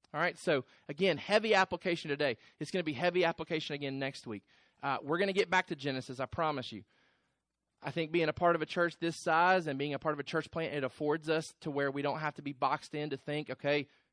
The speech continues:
give me the next sermon." All right? We don't wanna just give you the next sermon every week. We want you to apply what we're talking about.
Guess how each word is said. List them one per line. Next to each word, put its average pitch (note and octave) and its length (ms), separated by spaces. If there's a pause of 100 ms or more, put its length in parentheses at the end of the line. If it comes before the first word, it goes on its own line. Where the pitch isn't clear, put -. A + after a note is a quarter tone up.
(140)
give C#3 100
me D#3+ 80
the E3 100
next E3 300
sermon." C#3 400 (400)
All C3 60
right? D3+ 220
We D3 120
don't F3 140
wanna F3 160
just D#3+ 180 (160)
give F3 160
you F3+ 60
the D#3+ 100
next D3+ 260
sermon D3+ 300
every A2+ 200
week. A2 240
We B2 80
want D3 280
you D#3 80
to C3 140
apply D#3 560
what C#3 160
we're B2 100
talking C3 460
about. G#2 320